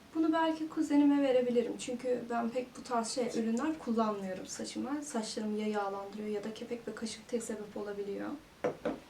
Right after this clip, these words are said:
Diğer ürün ise Duru marka duş jeli.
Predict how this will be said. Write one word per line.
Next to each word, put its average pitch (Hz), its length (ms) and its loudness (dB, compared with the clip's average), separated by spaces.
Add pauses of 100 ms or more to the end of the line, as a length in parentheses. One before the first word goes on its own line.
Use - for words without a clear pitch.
(220)
Diğer 285 260 4 (140)
ürün 226 320 0
ise 226 400 -2 (800)
Duru 339 200 0
marka 277 600 4 (680)
duş 233 120 0
jeli. 208 440 -4